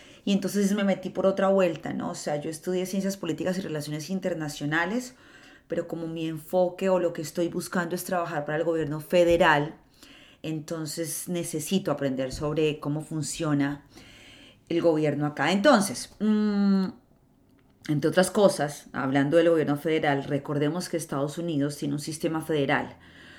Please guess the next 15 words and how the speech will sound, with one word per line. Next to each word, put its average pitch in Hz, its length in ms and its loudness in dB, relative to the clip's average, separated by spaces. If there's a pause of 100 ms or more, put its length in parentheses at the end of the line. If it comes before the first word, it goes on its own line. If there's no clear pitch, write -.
(120)
lo 170 160 2
que 170 100 -2
significa 165 500 -2
que 196 220 0
cada 185 360 6
estado 196 460 2
es 202 180 0
autónomo 202 600 0
de 185 100 0
implementar 143 520 -2
su 160 160 -8
propia 180 300 0
regulación. 147 680 -2 (520)
Es 170 120 2
decir, 180 440 0